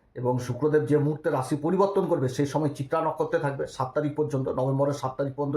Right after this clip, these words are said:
চিত্রা নক্ষত্রে থাকবে। আট তারিখ থেকে চলে আসবে হচ্ছে, আহ, স্বাতী নক্ষত্রে, এখানটাতে সতেরো তারিখ পর্যন্ত থাকবে। তারপরে আঠারো তারিখ থেকে থাকবে হচ্ছে বিশাখা নক্ষত্রে, আঠারো তারিখ থেকে বিশাখা নক্ষত্রে থাকবে ছাব্বিশ তারিখ পর্যন্ত, তারপর তো আবার রাশি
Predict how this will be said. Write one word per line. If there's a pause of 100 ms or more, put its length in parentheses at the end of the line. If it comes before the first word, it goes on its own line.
(120)
চিত্রা
নক্ষত্রে
থাকবে। (760)
আট
তারিখ
থেকে
চলে
আসবে
হচ্ছে,
আহ, (140)
স্বাতী
নক্ষত্রে, (180)
এখানটাতে
সতেরো
তারিখ
পর্যন্ত (100)
থাকবে। (680)
তারপরে (100)
আঠারো
তারিখ
থেকে
থাকবে
হচ্ছে (100)
বিশাখা
নক্ষত্রে, (500)
আঠারো
তারিখ
থেকে (100)
বিশাখা
নক্ষত্রে
থাকবে
ছাব্বিশ
তারিখ
পর্যন্ত, (1080)
তারপর
তো
আবার
রাশি